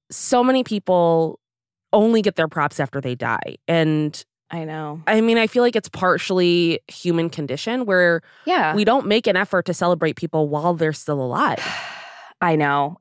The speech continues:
Speaker 2: I was thinking about this. Like, I feel like that is very true. There's only a couple instances, I feel like, where Betty White is a really good example of this. Like, everyone,
Speaker 1: Mm.
Speaker 2: everyone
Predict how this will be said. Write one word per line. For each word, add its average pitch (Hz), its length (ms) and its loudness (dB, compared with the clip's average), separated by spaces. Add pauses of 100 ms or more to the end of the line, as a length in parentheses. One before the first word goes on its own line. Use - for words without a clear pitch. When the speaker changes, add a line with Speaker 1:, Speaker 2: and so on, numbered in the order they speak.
Speaker 2:
I 294 100 0
was 330 120 2
thinking 311 220 4
about 156 220 2
this. 160 260 2
Like, 202 120 2
I 208 120 4
feel 262 680 2
like 202 360 2
that 185 240 2
is 185 240 4
very 165 320 2
true. 160 320 0
There's 196 320 4
only 190 300 2
a 214 100 0
couple 196 1000 0 (200)
instances, 165 640 0
I 147 100 2
feel 151 180 0
like, 143 220 0
where 151 400 2 (580)
Betty 226 320 2
White 147 380 2
is 151 100 0
a 151 60 2
really 147 280 2
good 139 140 0
example 139 440 0
of 139 100 -4
this. - 320 -2
Like, 151 240 0
everyone, 214 640 2
Speaker 1:
Mm. 185 460 -4
Speaker 2:
everyone 190 680 2